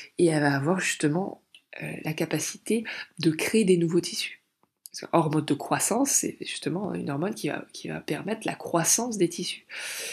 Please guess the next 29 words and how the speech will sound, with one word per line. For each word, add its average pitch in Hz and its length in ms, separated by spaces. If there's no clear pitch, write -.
Et 175 60
c'est 160 140
pour - 180
ça 277 100
que 233 160
le 151 80
jeûne 165 180
intermittent 170 480
est - 80
de - 140
plus 220 360
en 156 60
plus 160 220
utilisé, 160 500
par 175 160
exemple, 208 420
euh, 160 80
chez 240 380
les, 165 240
les 170 140
gens 185 160
qui - 100
pratiquent, 214 460
euh, - 200
la - 80
musculation 156 460
et 254 60
le 190 60
fitness. - 640